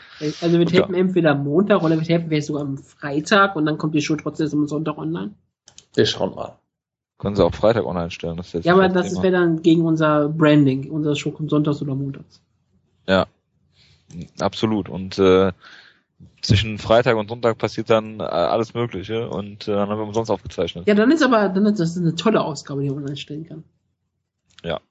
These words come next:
Speaker 1: Wenn dann Dana White irgendwann stirbt durch einen, ähm, Autounfall, dann wäre das richtig geil.
Speaker 3: Das ist auch ein Zitat, was
Speaker 2: Was
Speaker 3: man,
Speaker 2: für,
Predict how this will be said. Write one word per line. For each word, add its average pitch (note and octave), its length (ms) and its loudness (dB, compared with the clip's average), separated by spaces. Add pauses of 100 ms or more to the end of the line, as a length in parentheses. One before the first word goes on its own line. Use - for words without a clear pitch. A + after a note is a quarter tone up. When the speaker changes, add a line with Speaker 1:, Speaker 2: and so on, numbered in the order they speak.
(120)
Speaker 1:
Wenn F3 100 0
dann G3+ 140 4
Dana G#3 280 4
White G3+ 180 2
irgendwann F#3 260 0
stirbt G3 520 2
durch E3 200 -2
einen, E3 220 2
ähm, D#3 380 -2 (120)
Autounfall, G#3 680 2
dann F3+ 140 0
wäre F3+ 100 2
das F#3+ 120 -4
richtig C4 260 -8
geil. G#3+ 280 -10 (540)
Speaker 3:
Das - 600 -18
ist - 180 -8
auch - 160 -6 (160)
ein D3+ 140 -4
Zitat, D3 460 -2
was - 140 -8
Speaker 2:
Was D#3 120 4
Speaker 3:
man, - 20 -4
Speaker 2:
für, D#3+ 240 -2